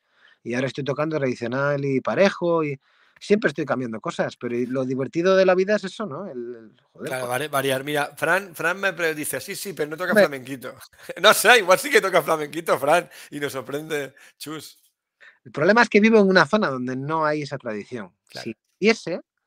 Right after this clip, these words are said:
Speaker 1: me encantaría.
Speaker 2: Yo lo que voy a hacer va a ser pasarte, pasarte el, el libro que tengo con,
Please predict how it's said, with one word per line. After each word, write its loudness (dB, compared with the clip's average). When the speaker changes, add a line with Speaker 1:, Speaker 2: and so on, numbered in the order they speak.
Speaker 1:
me -14
encantaría. -6
Speaker 2:
Yo -14
lo -4
que -4
voy -2
a -2
hacer -6
va -4
a -6
ser -10
pasarte, -2
pasarte -6
el, -10
el -10
libro -12
que -12
tengo -12
con, -14